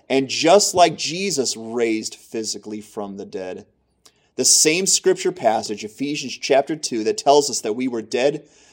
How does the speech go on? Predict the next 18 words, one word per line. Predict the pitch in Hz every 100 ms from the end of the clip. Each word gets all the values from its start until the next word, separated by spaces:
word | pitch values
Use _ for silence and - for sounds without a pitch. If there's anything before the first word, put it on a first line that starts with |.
| _
spiritually | - - - 196 185 - - 101 92
because | 98 117 - 165 170
of | 165
sin, | - - 104 101 104 - _ - _
also | 135 151 165 - 165 160
tells | 156 151 156 117
us | 113 -
that | 110
we | 120
can | 117
find | 107 107 107 107
new | 120 127 139 143 139 _ _ _
spiritual, | - - - 139 135 127 - 123 117 113 _ -
eternal | 113 - 123 113 113 110 107 _ _ _
life | - 107 110 92 - - -
with | 104 98 - 104
Jesus. | - 85 82 80 - -
Amen? | 104 110 113 110